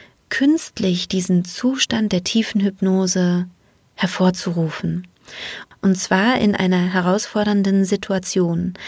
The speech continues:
Das heißt also, die Situation ist so, dass deine Geburt voranschreitet und du willst zum Beispiel den Ort wechseln, willst ins Krankenhaus oder ins Geburthau-, Geburtshaus aufbrechen. Dann ist es gut,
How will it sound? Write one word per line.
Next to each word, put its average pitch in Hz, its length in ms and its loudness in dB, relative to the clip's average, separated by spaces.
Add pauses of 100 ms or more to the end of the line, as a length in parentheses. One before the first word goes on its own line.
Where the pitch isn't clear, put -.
(320)
Das 185 200 -6
heißt 220 360 0
also, 202 480 2 (180)
die 196 180 2
Situation 202 760 2
ist - 240 -2
so, 196 320 0 (400)
dass 175 420 0 (140)
deine 175 240 2
Geburt 190 560 2
voranschreitet 208 1000 -2
und 190 140 2
du 185 140 -4
willst 196 260 0
zum 196 120 0
Beispiel 180 280 0
den 190 200 -2
Ort 202 340 2
wechseln, - 560 -4 (340)
willst 185 260 -2
ins 185 200 2
Krankenhaus 180 640 0
oder 185 140 -4
ins 190 180 -4
Geburthau-, 196 640 2
Geburtshaus 185 680 -2
aufbrechen. 180 680 -8 (400)
Dann 214 320 4
ist - 180 -2
es 185 160 -4
gut, 269 360 -4